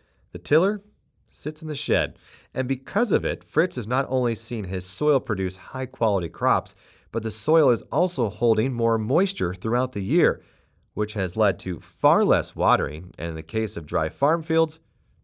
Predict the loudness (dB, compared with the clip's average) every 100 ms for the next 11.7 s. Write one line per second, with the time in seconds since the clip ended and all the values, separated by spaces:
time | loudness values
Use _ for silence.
0 | _ _ -10 -2 0 0 0 2 2 0
1 | -10 _ _ _ _ -10 -4 -2 -2 -4
2 | -6 -6 -4 2 2 2 0 0 0 -6
3 | -16 _ _ _ _ _ -10 -10 -4 0
4 | 2 2 2 4 4 2 -2 -16 _ -2
5 | -2 -2 -8 -10 -4 -2 0 0 2 2
6 | 2 2 0 0 0 0 2 0 -2 0
7 | 2 2 2 2 2 2 -2 -8 -14 -4
8 | 0 0 0 0 -2 0 0 2 2 0
9 | 0 -4 -6 -12 _ _ _ _ _ -8
10 | 2 4 4 -2 _ _ _ _ -8 -2
11 | -2 0 4 4 4 0 -10